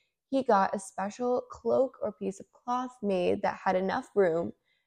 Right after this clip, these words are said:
and had tassels for each of the fifty-two wrongfully imprisoned people in jail to hold on to and escape prison alongside him. So it was kind of like an all or nothing type situation. Sikhs celebrate this holiday through the basis of togetherness because it was all or nothing,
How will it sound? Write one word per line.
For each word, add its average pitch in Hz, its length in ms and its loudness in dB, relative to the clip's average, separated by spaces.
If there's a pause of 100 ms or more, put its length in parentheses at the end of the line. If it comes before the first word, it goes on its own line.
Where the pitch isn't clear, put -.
and 208 120 -4
had 185 200 -4
tassels 233 680 -2
for 196 80 0
each 208 300 0
of 208 100 -2
the 202 180 -2
fifty-two 220 580 -2
wrongfully 202 520 4
imprisoned 214 480 0
people 190 480 -2 (440)
in 226 160 4
jail 185 340 4
to - 180 -10
hold 240 200 6
on 190 200 2
to 175 360 -4
and 175 220 -6
escape 190 460 0
prison 180 300 0
alongside 170 580 -4
him. - 160 -14 (520)
So 190 380 4
it 208 60 8
was 220 160 8
kind 262 240 0
of 247 80 2
like 202 220 4
an 175 100 0
all 185 200 4
or 175 120 4
nothing 170 440 -4
type 160 180 -4
situation. - 580 -6 (880)
Sikhs 294 320 -2
celebrate 214 460 2
this 190 120 -4
holiday 254 680 2
through 226 120 -2
the 208 80 2
basis 196 400 -2
of - 160 -6
togetherness 240 840 -4
because 220 280 0
it 202 80 4
was 175 140 2
all 170 200 2
or 170 80 -2
nothing, 175 600 -6